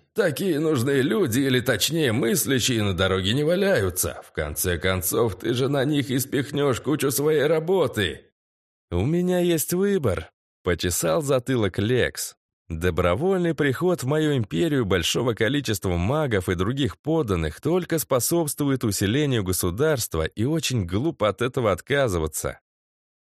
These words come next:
«Хорошо, я могу принять лично у вас клятву секрета и кое-что показать». Собеседники лишь закивали головами и наперебой выразили своё согласие.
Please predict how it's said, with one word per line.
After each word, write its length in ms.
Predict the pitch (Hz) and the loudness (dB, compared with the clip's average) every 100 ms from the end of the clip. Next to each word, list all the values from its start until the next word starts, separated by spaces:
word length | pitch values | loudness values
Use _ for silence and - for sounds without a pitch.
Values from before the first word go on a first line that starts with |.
| _ _ | _ _
«Хорошо, 720 | - 147 131 - 165 113 78 - | -2 0 0 0 0 0 -2 -8
я 220 | - 160 | -4 -2
могу 300 | 151 156 160 | -2 0 0
принять 420 | 135 135 147 123 | 0 0 0 0
лично 400 | 143 147 - 131 | -2 -2 -2 0
у 40 | 120 | 2
вас 200 | 117 - | 0 0
клятву 400 | 127 135 117 101 | 0 0 0 -2
секрета 600 | 90 - 131 156 127 87 | -2 -2 0 0 2 0
и 120 | 82 | 0
кое-что 500 | - 151 113 - 127 | 0 0 0 -2 -2
показать». 760 | 101 85 90 92 104 71 - - _ _ _ - | 0 0 0 2 2 0 -4 -18 _ _ _ -8
Собеседники 840 | - 90 92 92 185 196 170 160 | -2 0 2 0 0 0 0 0
лишь 220 | 165 160 107 | 0 0 0
закивали 560 | 113 - 131 156 135 | -2 0 0 2 2
головами 640 | 101 87 87 113 160 120 90 | 2 2 2 2 2 2 0
и 180 | - 151 | -2 -2
наперебой 600 | 135 131 117 104 156 131 | -2 0 0 0 0 0
выразили 540 | 104 151 135 117 123 | 0 0 0 0 0
своё 300 | 117 110 107 | 0 2 0
согласие. 920 | 98 90 95 123 127 92 - 69 - | 2 0 0 0 0 0 -2 -4 -6